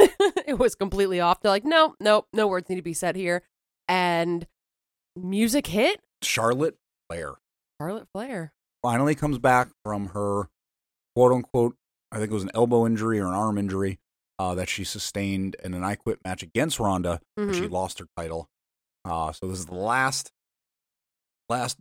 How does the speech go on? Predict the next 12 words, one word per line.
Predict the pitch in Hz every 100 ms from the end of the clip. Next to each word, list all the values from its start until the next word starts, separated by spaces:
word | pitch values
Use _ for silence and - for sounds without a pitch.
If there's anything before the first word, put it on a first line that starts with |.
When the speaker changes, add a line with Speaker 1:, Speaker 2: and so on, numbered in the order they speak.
| -
Speaker 2:
W | 127 127
W | 127 117
E | 123 127
event | 107 120 107
of | 98
the, | 101 95 101 76
of | 95 -
two | 123
thousand | 110 107 101
and | 92
twenty-two. | - 101 98 - 120 120 117 _ _
Uh, | 82 80